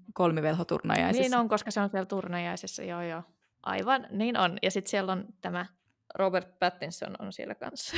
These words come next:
Speaker 2: <laughs> Se on hyvä kans, kun tuli Twilightit ja oli silleen, "Cedric on täällä." Silleen. <laughs> Myös siinä ne käy siellä, onko se kotikolo?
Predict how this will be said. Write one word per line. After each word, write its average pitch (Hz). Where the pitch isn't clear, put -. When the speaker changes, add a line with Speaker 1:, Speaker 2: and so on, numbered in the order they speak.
Speaker 2:
<laughs> -
Se 302
on 233
hyvä 233
kans, 175
kun 185
tuli 180
Twilightit 175
ja 175
oli 175
silleen, 190
"Cedric 233
on 180
täällä." 185
Silleen. 180
<laughs> -
Myös 220
siinä 190
ne 185
käy 185
siellä, 185
onko -
se -
kotikolo? 269